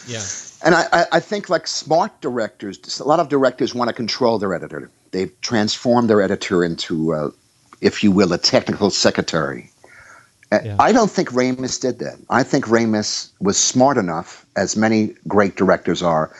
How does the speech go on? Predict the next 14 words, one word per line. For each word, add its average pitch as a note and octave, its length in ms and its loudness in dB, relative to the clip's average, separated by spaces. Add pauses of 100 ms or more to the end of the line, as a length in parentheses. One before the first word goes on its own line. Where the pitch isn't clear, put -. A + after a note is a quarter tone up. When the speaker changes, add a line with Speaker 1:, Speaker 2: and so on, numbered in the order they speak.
(240)
Speaker 2:
to - 100 -4
let A2+ 420 2
this A2 220 2
guy F#2 520 2 (160)
add A#2+ 380 2
to - 100 -14
the D#2+ 60 -10
creative F2+ 360 -8
equation, D2+ 580 -10 (280)
to G2+ 80 -4
let G#2+ 300 2
this G#2 180 4
editor F#2 600 0 (360)
really G#2+ 520 2